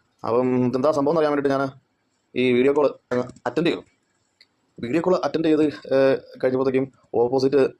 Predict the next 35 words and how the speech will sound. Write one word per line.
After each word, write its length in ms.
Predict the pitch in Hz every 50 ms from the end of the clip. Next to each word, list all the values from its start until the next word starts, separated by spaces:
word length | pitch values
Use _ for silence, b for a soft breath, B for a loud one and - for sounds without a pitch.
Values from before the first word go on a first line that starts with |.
| _ 120
ഒരു 120 | 123 131 123 - _ _
പെണ്ണാണ് 340 | 156 143 151 165 131 110 107 - - _ _ _ _ _ _ _ _ _
ഇതിന് 160 | - 131 135 135
ഓപ്പോസിറ്റ് 240 | 135 147 147 143 127
ഉള്ളത്. 140 | 113 101 95 - - _ _ _ _ _ _ _ _ _ _ _ _ _ _ _ _ _ _ _ _ _ _
അപ്പോൾ 140 | - - 117 127
ഒരു 100 | 139 147 151 147 123
ഇതെന്താ 220 | 120 131 131 131 147 143
സംഭവിക്കണമെന്ന് 440 | 139 135 143 151 151 156 151 151 151
നമുക്ക്, 140 | 151 147 127
ഒന്നാമത് 160 | 135 147 156
ഈ 40 | 156 160
ഉറക്കപ്പിച്ചുള്ളതുകൊണ്ടേ 680 | - - - - - 180 180 185 185 180 165 170 160 107 - b b b b -
നമുക്ക് 240 | 127 139 127 151 147 - - _ _ _ _ _ _
ഇതെന്താ 160 | 131 135 151 -
സംഭവിക്കണമെന്ന് 420 | 135 139 156 156 156 160 160 156 151 151 - 143 147
ഒന്ന് 100 | 147 143 143 -
ക്ലിക്ക് 180 | 156 - 180 156
ആണെങ്കിൽ 200 | 143 139 143 147
കുറച്ച് 160 | - 135 135
സമയം 120 | - 147 127
എടുക്കുമായിരുന്നു. 280 | 104 107 101 95 - _ b b b b b b b b -
ഒരു 80 | 120 123
രണ്ട് 260 | 120 123 143 160 180 185 180 185 - _ -
സെക്കൻഡ്, 280 | 151 143 - 147 143 147 135 131
ര-, 140 | 135 131 123 120
രണ്ട് 120 | 131 147
സെക്കൻഡ് 180 | 147 143 151 139
അല്ലെങ്കിൽ 180 | 139 135 135 127
മൂന്ന് 140 | 127 131 -
സെക്കൻഡിനുള്ളിൽ 360 | 127 123 - 120 117 110 110 107 123 - _ _ _ _ _ _ _ _ _ _ _ _
ഈ 60 | 127 135 -
പെണ്ണ് 160 | - 117 135 151
എന്ത് 80 | 131
ചെയ്തു? 120 | 120 117